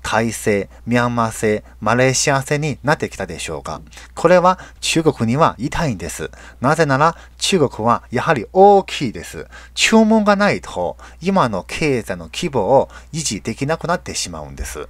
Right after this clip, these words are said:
そして借金がいっぱいです。以上のことで、中国は低いレベルでの経済成長になります。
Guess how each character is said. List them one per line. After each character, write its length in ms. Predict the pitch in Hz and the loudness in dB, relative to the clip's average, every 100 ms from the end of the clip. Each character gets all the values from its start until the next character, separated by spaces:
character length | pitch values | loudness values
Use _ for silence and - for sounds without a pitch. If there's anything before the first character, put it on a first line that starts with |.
| - | -12
そ 160 | - | -8
し 80 | 101 | -8
て 100 | 104 | -6
借 220 | - 104 - | -2 -2 -2
金 160 | 143 | -4
が 100 | 82 | -4
い 100 | 76 | -10
っ 20 | - | -10
ぱ 140 | 78 | -10
い 40 | |
で 120 | 73 - | -10 -12
す。 180 | 69 - - - - - - - - - - - - - - - | -12 -14 -18 -20 -20 -16 -16 -14 -16 -16 -18 -16 -14 -16 -12 -4
以 80 | |
上 140 | 202 190 | 2 2
の 120 | 92 | 2
こ 120 | 110 | -4
と 140 | 104 92 | -4 0
で、 200 | 120 135 - - | -2 -2 -12 -6
中 320 | - 175 127 | -2 0 -2
国 180 | - 131 | 2 2
は 180 | 123 - - - | 2 -2 -12 -6
低 420 | - 214 - 110 | 0 0 0 -4
い 100 | - - | -4 -2
レ 160 | 117 | 0
ベ 160 | 113 107 | 2 2
ル 220 | 113 - - | 0 -4 2
で 100 | 190 | 2
の 180 | 185 - - - | 2 -2 -10 -6
経 320 | - 143 104 | 2 2 2
済 220 | 90 80 | -2 -6
成 280 | - 98 98 | -4 -4 -2
長 260 | - 113 | -4 -2
に 140 | 123 135 | -2 -2
な 80 | 80 | -4
り 140 | 113 | -10
ま 160 | 151 143 | -12 -10
す。 240 | 87 | -10